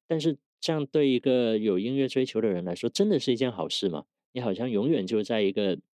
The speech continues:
很类似的圈圈里面，你失去了很多探索音乐的机会。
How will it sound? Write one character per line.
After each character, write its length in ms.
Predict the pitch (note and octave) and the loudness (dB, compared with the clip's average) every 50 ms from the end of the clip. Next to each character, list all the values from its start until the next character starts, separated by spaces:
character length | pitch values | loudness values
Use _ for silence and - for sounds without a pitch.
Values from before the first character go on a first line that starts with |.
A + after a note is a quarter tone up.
| _ _ - - | _ _ -18 -16
很 280 | - - - G#2+ F#2 G#2 | -10 -6 -4 -2 0 0
类 160 | B2 A#2+ A#2 | 0 0 -2
似 160 | - - B2 | -2 -2 -2
的 140 | G2+ F#2+ F#2 | 0 0 -2
圈 220 | - - A2+ G#2+ | -2 -2 -4 -4
圈 220 | G#2+ - G#2+ G#2 G2 | -4 -4 -4 -4 -2
里 80 | E2+ | -4
面， 260 | D2 D#2 F2 E2 D2 - _ _ _ _ | -4 -4 -6 -6 -6 -8 _ _ _ _
你 60 | - F#2 | -8 -6
失 240 | - - - C3 | -4 -2 -2 -2
去 220 | B2+ - - D3+ C#3+ | -2 -2 -2 0 0
了 100 | B2 A2 | 0 0
很 200 | G2+ G2+ F2 E2 | -2 -4 -6 -4
多 180 | E2 G2 F#2+ G2+ | -2 -2 0 -2
探 260 | - - - C3 A2+ | -2 -6 -8 -8 -6
索 200 | - - F2 E2 | -2 -2 -2 0
音 200 | F2 F#2+ G2+ A2 | 0 -2 -2 -2
乐 140 | A#2+ B2 A2+ | -2 -2 0
的 120 | - E2 | -2 -4
机 260 | - - - G2 G2+ | -6 -6 -6 -6 -6
会。 280 | G#2+ - A#2+ F#2+ D#2+ - | -6 -4 -6 -6 -6 -6